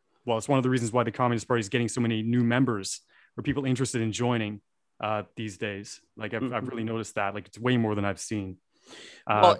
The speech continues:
Speaker 1: since I've joined anyway.
Speaker 2: Right. Just looking at current conditions, you know, there's a global pandemic, there's economic stagnation, there's,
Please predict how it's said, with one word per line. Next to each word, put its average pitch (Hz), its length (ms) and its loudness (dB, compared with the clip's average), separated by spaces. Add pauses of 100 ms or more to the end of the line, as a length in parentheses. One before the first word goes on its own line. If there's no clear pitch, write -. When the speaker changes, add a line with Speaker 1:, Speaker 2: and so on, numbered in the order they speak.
Speaker 1:
since 143 160 -8
I've 120 200 -12
joined 101 220 -6
anyway. 101 320 -6 (440)
Speaker 2:
Right. 165 280 10
Just 147 180 -2
looking 147 680 6
at 131 240 6 (300)
current 143 340 6
conditions, 131 640 4
you 123 80 2
know, 107 300 2 (120)
there's 113 480 -2
a 123 80 2
global 120 320 4
pandemic, 120 760 2
there's - 440 -2 (180)
economic 120 540 2
stagnation, 113 880 0
there's, 104 560 0